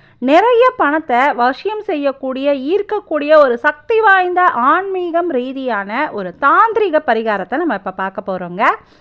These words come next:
நம்மளுடைய தரித்திரத்தினால நம்ம செய்யக்கூடிய வேலையின் மூலம் அதிகமாக லாபம் கிடைத்தாலும்,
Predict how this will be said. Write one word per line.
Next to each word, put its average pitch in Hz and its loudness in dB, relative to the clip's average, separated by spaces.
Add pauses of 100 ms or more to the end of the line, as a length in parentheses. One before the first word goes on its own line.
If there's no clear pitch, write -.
(120)
நம்மளுடைய 381 4 (140)
தரித்திரத்தினால 285 0
நம்ம 269 -2
செய்யக்கூடிய 349 0
வேலையின் 370 2
மூலம் 247 2
அதிகமாக 320 0
லாபம் 277 2
கிடைத்தாலும், 220 -2